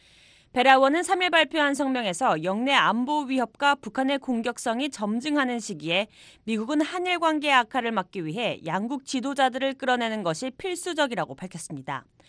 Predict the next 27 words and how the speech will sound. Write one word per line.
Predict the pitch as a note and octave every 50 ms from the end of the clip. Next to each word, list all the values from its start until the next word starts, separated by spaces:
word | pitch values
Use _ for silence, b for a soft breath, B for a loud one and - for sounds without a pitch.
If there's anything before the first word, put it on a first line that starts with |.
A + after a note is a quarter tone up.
| b b b b b b b b b
한일 | E4 D#4+ D#4+ E4 E4
갈등이 | D#4 D4 B3+ - D4+ D#4+ F4
더 | D4 C4+ A#3+ A3+ A3+
이상 | B3 - D4 C#4 A#3+
악화되지 | E3+ E3+ - - - D#4 D4 C#4 C#4 C4+ - B3 A3+
않도록 | G3 E3+ - F3+ G3 B3 A#3 F3 C#3+ D3
미국은 | F3+ A3+ A3+ A3+ B3 A#3+ D4+ D4+ C4+ G#3+
양국 | D#3+ E3+ G3 B3 B3+ D4+ C4+ C4
정상 | - A#3+ A#3+ A3+ A#3 D4 C4+ C4 C#4
사이에서 | - - A3+ G#3+ G3 E3 D3 C#3+ - G3+ A3 G#3+ b b b b
더 | b A#3 A#3+
적극적인 | A#3 - F3 F3 E3 - D#4 D4+ C4 - D4+ C#4+ B3+ C#4 B3+ B3
역할을 | A3+ G#3+ - G#3+ E3+ D3+ C#3 B2+
해야 | C3+ B3+ C#4 C#4 C#4
한다는 | A#3+ G#3+ F#3 D#3+ D3
겁니다. | C#3+ C3+ C3+ C3 B2+ C#3+ C3 B2 - _ _ _ b b b b b b b b b b
베라 | A#3+ A#3+ B3+ C4
의원은 | B3+ B3 A#3+ B3+ D4 D4 C4
한국, | B3+ C#4+ F4 E4+ E4 D4+ E4+ D4+ C#4
일본은 | D4+ D4 A#3+ C#4 C#4+ C#4+ E4+ E4+ D#4 A#3
미국의 | A#3 B3+ C4+ C4 D#4 D#4 C4 -
중요한 | - - C4+ C4 C#4+ D4 D4 D4 C#4+
동맹국들이자 | C4 C#4+ C4 B3+ B3+ C4 C4 B3+ A#3+ - _ - B3 A3 A3 - G#3+ G#3
친구였고 | G#3 - C#4 C4 B3 A#3 G#3 D#3 D3+ - _ - G#3+ A3+ A3+ G#3+
계속 | - - G3+ G3+ G#3 B3+ - -
그럴 | - G#3+ A3 G3+
것이라며 | G#3 F3+ E3 D#3+ E3+ D#3+ C#3+ E3 A3+ B3 D#3+ A#2